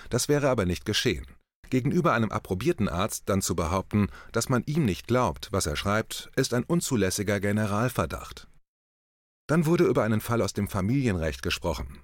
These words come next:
Die Mutter verweigerte dem geschiedenen Mann den Zugang zum gemeinsamen Kind ohne Vorlage eines negativen Corona-Tests.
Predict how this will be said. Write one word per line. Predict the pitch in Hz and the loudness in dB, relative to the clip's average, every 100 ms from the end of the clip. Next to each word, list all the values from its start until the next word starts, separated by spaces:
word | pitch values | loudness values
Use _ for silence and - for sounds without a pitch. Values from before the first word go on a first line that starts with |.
| - | -6
Die | 120 113 | 0 2
Mutter | 120 151 139 | 2 2 -2
verweigerte | 113 87 95 104 - | -2 -2 0 0 0
dem | 107 95 | 0 2
geschiedenen | 87 - 107 95 87 | 2 0 0 2 2
Mann | 87 92 | 2 2
den | 95 98 | 2 0
Zugang | - 151 131 113 | -2 -2 0 0
zum | - 107 | 2 2
gemeinsamen | 92 90 82 82 85 87 | 2 2 2 0 0 0
Kind | 107 110 113 - | 0 0 0 -2
ohne | 113 135 | 0 0
Vorlage | 131 101 98 95 92 85 | 0 0 2 2 2 0
eines | 98 - | 0 0
negativen | 95 90 87 95 98 | 0 0 -2 -2 -2
Corona-Tests. | 95 98 95 120 101 73 - - - | 0 0 0 2 0 -2 -6 -8 -10